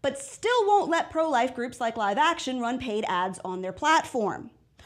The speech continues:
Or how YouTube immediately changed their video suggestions after a pro-abortion writer complained that the live abortion procedures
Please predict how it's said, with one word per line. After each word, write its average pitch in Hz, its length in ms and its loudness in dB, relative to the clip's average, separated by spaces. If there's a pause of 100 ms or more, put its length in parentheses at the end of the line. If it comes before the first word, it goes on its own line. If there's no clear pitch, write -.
(120)
Or 285 100 2
how 330 160 6
YouTube 302 640 0
immediately 370 580 2
changed 320 380 -2
their 262 120 2
video 294 340 2
suggestions 208 680 -4
after 254 320 -2
a 233 80 -2
pro-abortion 254 680 -2
writer 202 280 -2
complained 262 460 -4
that 247 120 -6
the 233 60 -4
live 294 420 0
abortion 277 500 -4
procedures 208 640 -6